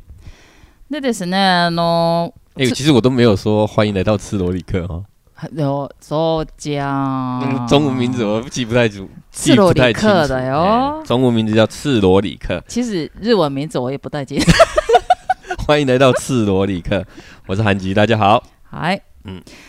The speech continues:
Speaker 1: でですね、今回はですね、あの、い-、えっ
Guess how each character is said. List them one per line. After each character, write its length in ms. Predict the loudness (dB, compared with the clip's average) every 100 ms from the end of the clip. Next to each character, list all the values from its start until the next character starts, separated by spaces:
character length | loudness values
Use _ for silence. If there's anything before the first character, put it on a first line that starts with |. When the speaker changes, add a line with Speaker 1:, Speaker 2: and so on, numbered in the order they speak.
| -20 -6
Speaker 1:
で 100 | -2
で 140 | 0
す 80 | 2
ね、 100 | 2
今 220 | 2 2
回 180 | 2 2
は 120 | 2
で 80 | -4
す 160 | -6
ね、 360 | -4 0 2 2
あ 200 | 2 0
の、 340 | 0 -2 -2 -6
い-、 140 | -16 _ _ _ _ -20 _ -20 -20 -6
え 80 |
っ 20 | -6